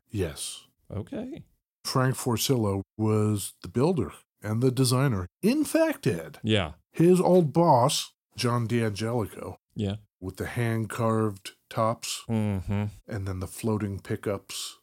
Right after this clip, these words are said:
Speaker 1: One thing that D'Angelico wasn't real into
Speaker 2: Mm-hmm.
Speaker 1: was carving a nice top,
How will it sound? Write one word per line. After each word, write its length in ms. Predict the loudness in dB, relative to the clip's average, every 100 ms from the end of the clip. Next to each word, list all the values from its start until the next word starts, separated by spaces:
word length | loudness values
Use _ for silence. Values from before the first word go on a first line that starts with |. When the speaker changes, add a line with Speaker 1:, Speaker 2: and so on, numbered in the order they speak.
| _ _ _
Speaker 1:
One 220 | -2 0
thing 220 | 0 0 0
that 280 | -2 -4
D'Angelico 920 | -4 -2 -2 -2 -2 -2 -2 -2 -4 -8 -2
wasn't 400 | 0 2 -2 -6 -8
real 220 | -6 -6
into 440 | -8 -6 -4 -4 -6 _
Speaker 2:
Mm-hmm. 320 | -6 -4 -2 -6 -10 _
Speaker 1:
was 200 | -6 -4
carving 560 | -6 -6 -2 -2 -2 -2
a 80 | -2
nice 340 | -2 -2 -4
top, 440 | -4 -4 -2 -4